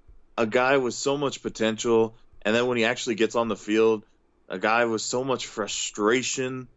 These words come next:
that puts in your mind, uh, yeah, that, that's, that's Darrell Williams in a nutshell. Yeah, he, it wasn't fun when he was on the field. I'm just gonna leave it at that.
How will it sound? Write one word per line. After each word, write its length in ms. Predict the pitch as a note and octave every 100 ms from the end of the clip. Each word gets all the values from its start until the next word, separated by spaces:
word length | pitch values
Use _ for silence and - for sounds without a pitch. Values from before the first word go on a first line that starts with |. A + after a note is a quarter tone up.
| _ _
that 240 | A2+ A2 -
puts 240 | B2+ C3
in 80 | B2+
your 120 | B2
mind, 420 | A#2+ B2+ C3 B2 A#2 - - _ -
uh, 280 | A2 A2+ A2+
yeah, 240 | - A#2 A2+
that, 240 | G#2+ G#2 -
that's, 320 | G#2 G#2 -
that's 480 | - F#2+ - - - -
Darrell 300 | G2 F#2+ F#2
Williams 340 | F#2+ F#2+ F#2
in 100 | F2+
a 60 | F#2
nutshell. 540 | G2+ A#2 - E2+ D2+ - _ _ _ _ _ _ -
Yeah, 640 | G2 E2+ E2 D2+ A1 D2
he, 180 | F2+ G2+
it 80 | -
wasn't 320 | A2+ A2 G#2
fun 240 | - G2+ F#2+
when 100 | F#2
he 80 | F#2
was 180 | F2
on 160 | D#2 D#2
the 80 | D#2
field. 360 | - A#1 D2 - _ - -
I'm 280 | F2 F#2+ F2
just 260 | F2+ -
gonna 160 | F2 E2+
leave 160 | E2 D#2+
it 80 |
at 140 | D#2 -
that. 240 | D2 -